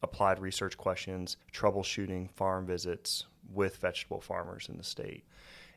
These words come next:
And Georgia has a lot of vegetable production. Usually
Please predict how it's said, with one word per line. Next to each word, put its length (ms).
And 200
Georgia 760
has 180
a 40
lot 220
of 60
vegetable 360
production. 580
Usually 420